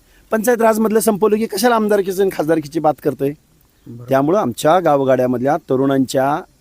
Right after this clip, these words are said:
Speaker 1: ह्या ज्या इच्छा आकांक्षा आहेत, ज्या संविधानानं आम्हाला अधि-, अधिकार दिलाय, आणि आमची पोरं बाळं कुठंतरी कपडे चांगले घालायला लागले,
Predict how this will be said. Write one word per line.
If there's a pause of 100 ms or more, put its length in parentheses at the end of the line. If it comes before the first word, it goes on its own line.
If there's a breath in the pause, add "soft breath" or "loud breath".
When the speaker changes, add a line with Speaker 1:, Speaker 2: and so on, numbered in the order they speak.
(720)
Speaker 1:
ह्या
ज्या
इच्छा
आकांक्षा
आहेत,
ज्या
संविधानानं
आम्हाला
अधि-,
अधिकार
दिलाय,
आणि
आमची
पोरं
बाळं
कुठंतरी
कपडे
चांगले
घालायला
लागले,